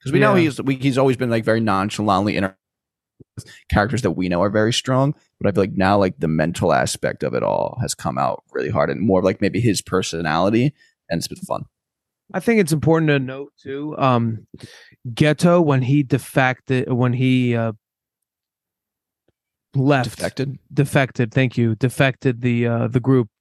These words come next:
Speaker 2: the core three,
Speaker 1: Mm-hmm.
Speaker 2: um, he was aiming to eradicate cursed spirits and now, and curses in general, and now he is working with them.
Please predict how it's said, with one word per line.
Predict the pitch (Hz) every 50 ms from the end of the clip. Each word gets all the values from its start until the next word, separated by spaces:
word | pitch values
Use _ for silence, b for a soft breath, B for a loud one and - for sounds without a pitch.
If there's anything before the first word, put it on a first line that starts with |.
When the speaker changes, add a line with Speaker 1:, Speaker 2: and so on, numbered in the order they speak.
| _
Speaker 2:
the | - 127
core | - - - 135 127 120
three, | - - 127 123 127 123 117 110 - B B B B B B B B
Speaker 1:
Mm-hmm. | 120 -
Speaker 2:
um, | - 135 131 123 120 120 120 - - _
he | 123 - - 151
was | 147 147 147 131 113 - - - _ _ _ _ _ _ _ _ _ _ _ _ _ _ _ _ _ _ _ _ _ _ -
aiming | 151 156 160 160 156 151 143 135
to | - - - 147 139 135 131 131 -
eradicate | - 143 135 127 139 139 147 160 151 - - 139 127 120 -
cursed | - 131 131 120 - -
spirits | - - 135 127 127 127 127 127 - - - - b b b b b b b
and | - 135 131 131
now, | 131 131 131 135 135 135 135 131 131 - _ -
and | 143 143 139 127
curses | - - 139 135 127 - - 135 123 123
in | 127 123
general, | 120 131 127 127 127 127 123 123 123 123
and | 120 127 127
now | 127 127 127 131 135 131
he | 131 113 127 127 123 123 123 120
is | 120 120 120 120 117 113 - - - - - _ _ _ _ _ _ _ _ _ _ _ _ -
working | - 123 123 135 139 127 - 139 127 123 120
with | 117 127 131 127 - 127 123
them. | 127 110 101 95 95 117 131